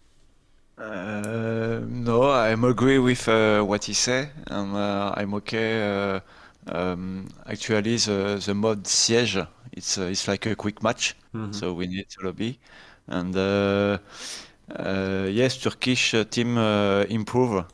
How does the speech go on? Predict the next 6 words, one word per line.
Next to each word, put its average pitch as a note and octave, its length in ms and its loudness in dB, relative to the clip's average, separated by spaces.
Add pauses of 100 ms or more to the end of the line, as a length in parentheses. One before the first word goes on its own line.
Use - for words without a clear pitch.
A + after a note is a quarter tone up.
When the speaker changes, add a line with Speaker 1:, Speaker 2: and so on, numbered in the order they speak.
(260)
Speaker 1:
uh, F#2+ 760 -2 (200)
season G2+ 460 -4
after G2 240 -4
season, G#2+ 440 -6 (500)
and, F2 280 -6
uh, F2 640 0